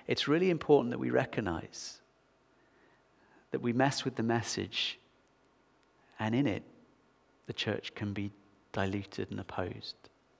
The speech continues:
The second example is, is of how the persecutor seeks to undermine, and,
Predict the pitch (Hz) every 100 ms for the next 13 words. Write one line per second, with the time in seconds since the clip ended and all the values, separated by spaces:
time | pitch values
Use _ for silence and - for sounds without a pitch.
0 | _ _ _ _ _ _ _ _ _ _
1 | _ _ _ _ _ _ _ _ _ -
2 | - - - - 208 214 185 139 131 127
3 | 120 127 120 - 135 - - - - -
4 | - - - 127 123 120 127 120 - 117
5 | 113 - 117 - - 120 113 110 113 113
6 | 107 90